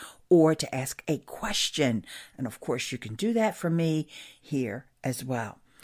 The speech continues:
All right, next, inside of the app only, we have something called Record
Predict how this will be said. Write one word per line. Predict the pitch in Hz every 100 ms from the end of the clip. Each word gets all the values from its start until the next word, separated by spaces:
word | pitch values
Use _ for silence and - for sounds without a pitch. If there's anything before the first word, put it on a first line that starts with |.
| - -
All | 160
right, | 165 226 233
next, | 247 - - - - - - _
inside | - 226 240 - 233 254
of | 254 226
the | 254 -
app | 254 285 - 220
only, | 254 311 196 135 127
we | 143 156
have | 160 170
something | - 175 180 196
called | 185 - 175 180 175
Record | 175 208 180 - 190 208 220 233